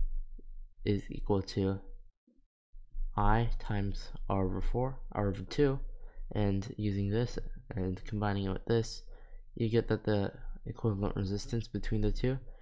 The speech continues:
is equal to, um, R over two. And basically for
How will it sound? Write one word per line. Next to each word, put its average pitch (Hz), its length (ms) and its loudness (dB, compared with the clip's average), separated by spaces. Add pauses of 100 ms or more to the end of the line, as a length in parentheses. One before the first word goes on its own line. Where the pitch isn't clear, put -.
(340)
is 120 340 2
equal 104 340 2
to, 98 380 -2 (1300)
um, 90 320 2
R 95 160 2
over 90 140 2
two. 90 260 0 (2250)
And 117 480 4
basically 143 460 4
for 117 480 0